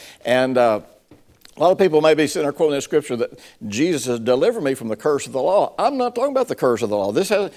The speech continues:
this is not the curse of the law. You know, there's a, there's a lot of things that happen in planet Earth that are not the curse of the law. So, <clears throat> but once I choose life, and again, I'm not trying to direct God. I'm not trying to tell God how that life needs to come to me.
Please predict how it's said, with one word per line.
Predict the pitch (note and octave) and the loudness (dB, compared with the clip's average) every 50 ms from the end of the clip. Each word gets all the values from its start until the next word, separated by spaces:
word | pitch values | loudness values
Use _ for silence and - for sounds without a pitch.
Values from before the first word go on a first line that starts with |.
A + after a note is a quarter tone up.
| - - | -10 -4
this | - E3+ A#3 | 0 0 2
is | G#3 F#3 D#3 C3+ | 2 0 0 2
not | D3 F3 A#3 B3 G#3 - - | 4 4 4 4 4 2 0
the | D#3 | -2
curse | D3+ D#3+ D#3 F#3+ F3 - | 0 2 0 0 0 -2
of | F3 E3 | -4 -4
the | F#3 | -2
law. | G3 G#3 A3+ G#3+ F3 G#2 G#2 | -2 -2 -2 -4 -4 -2 -2
You | D3+ | -2
know, | G#3 G3+ | 0 2
there's | F3+ A#3 A#3+ F#3 | 2 2 4 4
a, | F3 D3 - - - - - | 2 0 0 -2 -8 -10 -2
there's | D3 D#3 A3+ G#3+ | 0 2 2 4
a | D#3 C#3 | 4 2
lot | B2+ B2+ D#3+ F#3+ A3 | 2 4 4 2 2
of | F3+ D#3+ | 2 2
things | F#3+ F#3+ E3+ C#3+ | 0 0 0 0
that | C#3+ C3 | -2 -2
happen | C#3 F3 G#3+ A#3 A#3 D3+ C#3 C#3 - - - - | -2 0 -2 0 0 0 -2 -4 -4 -10 -14 -6
in | - C#3 F3 F#3 | -2 0 0 0
planet | - - E3 E3+ E3+ C#3+ C3 B2 B2+ | 0 0 2 2 2 2 2 2 2
Earth | C3 D3+ E3 D3+ - - | 2 2 0 -2 -4 -2
that | A#2 C3 C#3 C#3 | 0 2 2 4
are | B2 B2 | 4 2
not | B2 C3 C3+ B2+ B2+ C#3+ - - - - _ - | 2 2 2 2 2 2 0 -2 -8 -20 _ -4
the | C3+ D3 D3+ | -2 -2 -2
curse | D3+ - C3 A#2+ A#2+ B2 B2 - - | -2 -2 -2 -2 -2 -2 -4 -6 -2
of | - B2 G#2 | 0 0 2
the | A#2+ A#2 | 4 4
law. | A#2 A2+ G2 E2+ D#2+ - - - - - - - - _ _ _ - | 4 4 2 0 -4 -10 -20 -20 -20 -20 -20 -20 -20 _ _ _ -6
So, | - - F#3 E3+ E3 - - - - - - | 0 2 4 4 4 2 -2 -12 -12 -10 -8
<clears throat> | - D#3 | -6 -4
but | C#3+ E3 - - | -4 -4 -4 -2
once | D#3 F3 C4+ D#4 - | 0 2 2 2 4
I | C#4 A#3 B3 | 2 2 2
choose | - - - B3 A3+ G#3+ F#3+ D3 F#3+ | 2 -2 -4 -2 -2 -2 -2 -2 0
life, | E3 C#3 G2 F#2 F#2 - | 0 0 0 -2 -6 -6
and | - - F#3 | -2 0 0
again, | A3+ G3 G#3+ G#3+ E3 | 2 2 2 2 2
I'm | F#3+ E4+ D4+ | 2 0 2
not | D4 C4 - - - | 2 0 0 0 -2
trying | - A3 G#3+ A3 E3 | -2 0 0 2 2
to | D3+ C#3 | 0 0
direct | A#2+ C3+ C3 C3 B2 - - | 2 2 2 2 2 0 -4
God. | A#2 A2+ G#2+ A#2+ F3 - - - - - | -6 -4 -2 -2 -4 -6 -10 -12 -4 2
I'm | F#3 G#3+ C4+ C#4+ | 2 2 4 4
not | A#3 - - | 2 2 2
trying | - F#3+ F3 E3 D3+ | 2 2 2 4 4
to | C#3 C3 | 2 2
tell | - E3+ D3 C#3+ | 2 2 2 2
God | C3 A#2+ C3 B2 A#2 | 2 0 -2 -2 -2
how | - - D3+ E3+ F#3+ F#3+ E3 | -4 -6 -2 0 2 2 2
that | D#3 D3+ - B2+ | 2 0 -2 -2
life | B2 C3 C3 B2+ B2 - | -4 -2 -2 -2 -4 -6
needs | B2 B2 A#2+ G#2+ G#2+ | -8 -8 -8 -8 -10
to | A2+ | -10
come | - - A#2+ A#2+ A2+ | -8 -8 -6 -6 -6
to | A#2+ | -6
me. | A#2+ B2+ | -6 -6